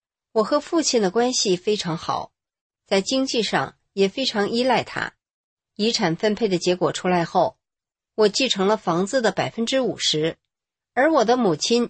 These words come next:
拥有另外百分之五十。我非常失望，因为我母亲拒绝在经济上帮助我，也拒绝搬家。那时我非常生气和不安，认为父亲帮了我很多事，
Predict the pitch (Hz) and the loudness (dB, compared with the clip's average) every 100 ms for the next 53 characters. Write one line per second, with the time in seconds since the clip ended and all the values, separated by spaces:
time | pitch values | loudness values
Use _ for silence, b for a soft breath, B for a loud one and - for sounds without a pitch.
0 | - 220 208 180 156 233 240 277 254 131 | -2 0 4 2 2 2 2 2 2 -2
1 | - 160 160 156 131 - 123 101 - _ | -4 -4 -2 -2 -2 -4 -4 -6 -14 _
2 | _ _ _ _ - 180 170 208 196 170 | _ _ _ _ 0 0 2 0 0 -4
3 | - 196 180 156 - _ _ _ - 294 | -2 0 2 0 -4 _ _ _ -4 0
4 | 311 269 285 262 165 - 214 - 277 214 | 2 4 2 2 0 0 0 0 0 0
5 | 202 202 190 247 240 226 196 147 202 202 | 0 0 0 -2 0 -2 0 -2 0 0
6 | 220 180 - 76 - _ _ - 185 165 | 0 -2 -2 -6 -10 _ _ -2 0 0
7 | 233 196 180 175 196 196 202 196 - _ | -2 -2 0 0 0 0 0 0 -6 _
8 | _ _ _ _ _ 208 175 - 185 170 | _ _ _ _ _ 0 0 0 0 0
9 | 147 160 156 175 180 214 208 - 233 - | -2 -4 -4 -4 -2 -2 0 -2 -4 -4
10 | 156 165 165 175 170 _ _ _ _ _ | -6 -2 0 0 -2 _ _ _ _ _
11 | 302 269 269 269 320 277 - 214 202 254 | 0 2 2 0 -2 0 0 0 0 0
12 | 269 240 190 233 135 127 185 208 - 175 | 2 2 2 0 -6 -4 -2 0 0 0